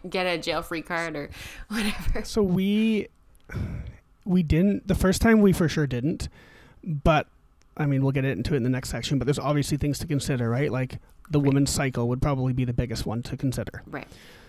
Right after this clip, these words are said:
Speaker 1: Yeah.
Speaker 2: Um, so, like, you have to plan around that, and maybe those are the days where you're doing more things like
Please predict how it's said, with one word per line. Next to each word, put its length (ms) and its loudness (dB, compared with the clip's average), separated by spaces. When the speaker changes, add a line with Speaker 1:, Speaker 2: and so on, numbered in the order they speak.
Speaker 1:
Yeah. 140 -14
Speaker 2:
Um, 500 -2
so, 160 -10
like, 180 -10
you 100 -8
have 240 -12
to 300 -8
plan 240 -6
around 260 -2
that, 400 -8
and 140 -4
maybe 240 -6
those 220 -4
are 40 -6
the 120 -6
days 340 -4
where 200 -2
you're 200 -2
doing 400 -2
more 280 -2
things 280 -4
like 360 -10